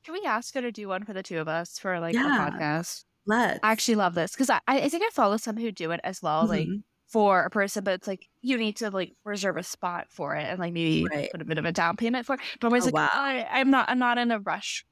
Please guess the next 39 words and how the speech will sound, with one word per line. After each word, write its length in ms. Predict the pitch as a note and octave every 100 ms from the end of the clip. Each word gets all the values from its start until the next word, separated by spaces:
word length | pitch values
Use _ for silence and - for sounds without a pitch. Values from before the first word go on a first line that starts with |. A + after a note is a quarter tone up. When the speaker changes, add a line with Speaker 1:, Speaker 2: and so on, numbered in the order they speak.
| -
Speaker 1:
'Cause, 140 | C#4+ C#4
I 60 | C#4
mean, 140 | C#4+
they 60 | B3+
probably 200 | A#3+ B3
have 60 | B3
a 40 |
lot 260 | G3+ G3+ F#3+
of 160 | F3+
things 340 | - - F3+ F#3
Speaker 2:
Yeah. 240 | F3 G2+
Speaker 1:
happening, 260 | F#3 F3 F#3 _ _ -
and 100 | A#3
then 80 | A3
they're 120 | G3+
helping, 360 | G3+ F3+ F#3 F3+
like, 180 | F3+ F#3
maybe 280 | F#3+ F#3+ - _ _ G#3
indie 280 | F#3+ F#3
authors. 540 | - - F#3+ A3 A3+ - _ _ _ -
There 100 | F4
should 160 | - F#4
be 100 | A4+
a 40 |
Christmas 340 | C#4 A#3+ A#3
present 300 | - F#3+ F#3
to 80 | F#3
ourselves. 560 | D#3 E3+ - - - - _ _ _ _
Speaker 2:
<laughs> 320 | G#3+ C#4 - G3+
Yes. 160 | G3
Speaker 1:
Or 140 | A#3 A3+
a 40 |
New, 260 | A3+ A3 -
New, 240 | C4 D4+
New 200 | B3+ E4
Year's 280 | D4+ C4 A3+
present, 380 | F#3+ F3 F3+ -
really. 320 | C3 G#2 B2
But, 300 | A#3 F#3+ E3